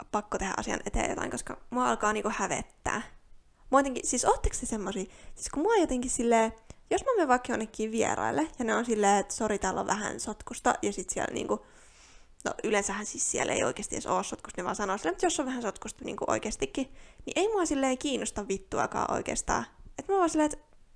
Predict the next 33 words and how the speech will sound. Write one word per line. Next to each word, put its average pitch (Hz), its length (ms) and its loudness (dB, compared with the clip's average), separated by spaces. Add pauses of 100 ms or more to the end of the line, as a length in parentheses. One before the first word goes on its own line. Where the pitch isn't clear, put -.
(260)
tämä 320 260 4
on 240 160 -2 (160)
elämää, 208 400 4
ja - 60 2
tää 285 140 0
on 285 60 0
ihan 254 220 0
normaalia, 190 420 2
et - 100 -2
en 214 80 2
mä 233 100 2
niinku 233 120 0
edes 226 100 -2
kiinnitä 208 280 -6
huomiota 208 380 -2
siihen. 233 280 -4 (520)
Mutta - 420 -2 (340)
jos 233 120 -2
joku 262 180 2
tulee 214 220 0
mun 269 320 -2
luo, - 180 -4 (120)
ja 190 60 -6
mulla 233 220 6
on 180 100 0
vähän 226 200 -6
sotkusta, - 420 -8
niin 214 80 -2
mä 233 60 4
oon 254 100 2
just 311 200 0
se - 80 0
ihminen, 214 460 -2